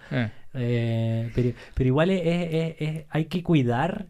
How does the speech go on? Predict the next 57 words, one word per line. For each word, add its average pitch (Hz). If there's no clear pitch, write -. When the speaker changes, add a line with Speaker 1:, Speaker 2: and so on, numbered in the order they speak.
Speaker 2:
como 151
ese 147
espacio 175
y 175
potenciarlo, 151
porque 131
a 127
mí 131
me 180
pasa 208
que 165
también 175
cuando, 147
cuando, 135
no 131
sé, 160
funciona 160
la 156
cuestión, 151
o -
viral, 156
la 143
gente 147
está -
feliz 151
con 156
el -
contenido, 156
como 139
que 135
es 196
entretenido, 202
po, 147
y, 147
Speaker 1:
Sí, 151
po. 135
Speaker 2:
y, 139
y 131
sentís 143
como 175
que 160
le 151
estáis 165
aportando 160
a 190
alguien, 165
como 147
ese 165
sentido 156
Speaker 1:
Son 165
Speaker 2:
de 170
contribución 156
es, 180
es 170
Speaker 1:
Obvio. 120
Speaker 2:
bacán, 208
¿cachai? 151